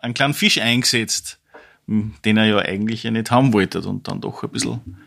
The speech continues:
froh drüber war, dass er den gekriegt hat. Und das war der Babelfisch. Und die Erklärung dazu ist ja sehr rudimentär,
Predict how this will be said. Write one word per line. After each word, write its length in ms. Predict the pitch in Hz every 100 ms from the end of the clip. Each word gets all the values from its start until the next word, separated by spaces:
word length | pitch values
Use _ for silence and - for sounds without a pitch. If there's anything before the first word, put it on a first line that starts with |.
| -
froh 220 | - 104 104
drüber 240 | 120 117
war, 140 | 110
dass 200 | 110 107
er 60 | 110
den 160 | 110 110
gekriegt 300 | 127 - -
hat. 120 | -
Und 160 | 92
das 140 | - -
war 60 |
der 80 | 107
Babelfisch. 800 | 113 92 98 98 - - - - _ _ _ _ _ _ _ _ - -
Und 140 | 107
die 40 | 107
Erklärung 360 | 104 107 123
dazu 320 | 123 120 123
ist 200 | 123 123
ja 380 | 117 113 110 110 _ _ _ _ _ _ _ _ _ _
sehr 540 | - - 120 110 - 123
rudimentär, 920 | 117 117 123 117 113 113 110 110 113